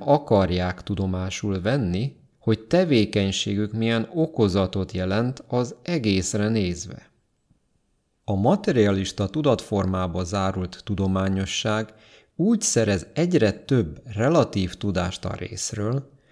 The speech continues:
hogy közben egyre jobban megfeledkezik az egészről, ami addig a pontig nem lenne veszélyes, amíg a rész tanulmányozásából nyert eredményekkel nem lát neki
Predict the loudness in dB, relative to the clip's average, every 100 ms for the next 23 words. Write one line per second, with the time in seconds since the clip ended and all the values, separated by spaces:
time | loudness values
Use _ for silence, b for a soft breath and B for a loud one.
0 | b b -2 0 0 0 2 0 0 0
1 | 4 6 6 6 4 0 2 2 0 -2
2 | -2 0 -2 -4 -2 -2 -4 -8 b b
3 | -2 -2 -2 -2 2 4 4 0 -2 -4
4 | -6 -10 _ b b b 0 2 0 0
5 | 0 2 2 2 2 2 0 -2 -2 0
6 | 0 2 2 2 0 -2 -4 -4 -2 -4
7 | -6 -10 -12 -4 -2 0 0 0 0 0
8 | -2 -4 -2 0 0 0 0 0 0 0
9 | -2 -2 -2 -2 -2 -2 -2 -2 -4 -6
10 | -2 0 2 2 2 2 0 -2 -2 0
11 | 0 0 2 2 2 0 -2 0 -2 -4
12 | -6 -6